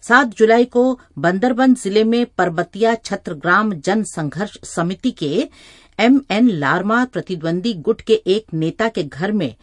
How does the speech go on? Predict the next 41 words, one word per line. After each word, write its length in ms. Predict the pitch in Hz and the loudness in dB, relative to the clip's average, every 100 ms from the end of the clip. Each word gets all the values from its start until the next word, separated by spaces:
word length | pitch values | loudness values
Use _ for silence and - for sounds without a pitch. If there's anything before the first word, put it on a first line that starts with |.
| _ - | _ -6
अज्ञात 540 | 185 147 190 196 233 165 | -6 -4 -2 0 -2 -6
बंदूकधारियों 920 | 156 156 147 220 _ 123 160 175 226 | -4 -4 -4 -8 _ -10 -6 2 2
ने 240 | 160 247 - | 2 -4 -6
गोलीबारी 640 | 170 196 196 196 170 165 | -4 -2 0 0 0 0
की, 280 | 160 - 135 _ _ _ | -2 -8 -12 _ _ _
जिसमें 320 | 160 175 214 196 | -10 -6 -6 -6
छह 200 | - 214 | 0 0
व्यक्तियों 440 | 202 165 - - 214 | 0 -4 -6 -10 -8
की 140 | 190 | -4
मौत 360 | 147 170 - - | -4 -4 -6 -8
हो 80 | |
गई 260 | 147 165 269 - - | -4 -2 -4 -8 -10
और 100 | 160 - | -10 -8
तीन 220 | 220 226 220 | -2 0 0
गंभीर 420 | 170 156 - 202 | -2 -4 -4 -4
रूप 220 | 170 170 | -2 -6
से 260 | - 170 165 | -4 -4 -4
घायल 460 | - 151 156 165 - | -8 -8 -6 -8 -4
हो 80 | 202 | -4
गए। 280 | 190 131 - _ _ _ _ - | -2 -4 -6 _ _ _ _ -4
बंदरबन 480 | 196 202 196 220 | 0 2 2 0
के 100 | 233 | 0
पुलिस 420 | 226 - 185 208 - | -2 -2 -4 -4 -8
अधीक्षक 760 | - 151 175 - - 196 - - | -8 -6 -8 -6 -4 -4 -6 -14
जरीन 420 | 131 175 185 254 | -4 -2 2 0
अख्तर 420 | - - - 196 | 0 -10 -6 -4
ने 100 | 190 | -4
कहा 360 | - 135 185 226 | -6 -6 -4 -4
कि 140 | 220 | -4
वे 200 | 156 196 | -2 0
हत्यारों 520 | 247 139 - 170 170 | 0 -4 -6 -4 -4
का 120 | 202 226 | -4 -6
पता 260 | 127 156 | -6 -4
लगाने 440 | 165 190 214 269 285 _ - | -4 -2 0 0 -2 _ -4
और 140 | 196 208 196 | -2 -2 -2
उन्हें 300 | 190 214 175 | 0 0 0
गिरफ्तार 440 | 180 - 190 196 | -2 -2 -4 -4
करने 300 | - 160 175 | -4 -4 -4
के 140 | 170 | -6
लिए 140 | 180 240 | -4 -4
प्रयासरत 640 | - 156 147 147 156 135 | -4 -4 -4 -6 -6 -6